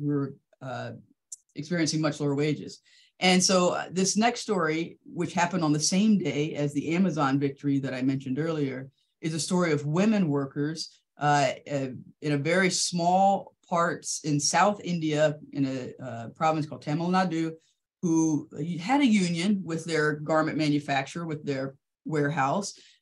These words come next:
um, which ironically was led by men, but that's a whole other thing, even though the majority of the workers are women.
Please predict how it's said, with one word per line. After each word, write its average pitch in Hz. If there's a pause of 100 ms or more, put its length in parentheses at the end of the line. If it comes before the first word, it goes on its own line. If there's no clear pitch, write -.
um, 147
which 165
ironically 156
was 139
led 135
by 131
men, 135
but 127
that's 143
a 139
whole 147
other 135
thing, 139
even 139
though 139
the 131
majority 131
of 120
the 120
workers 139
are 127
women. 120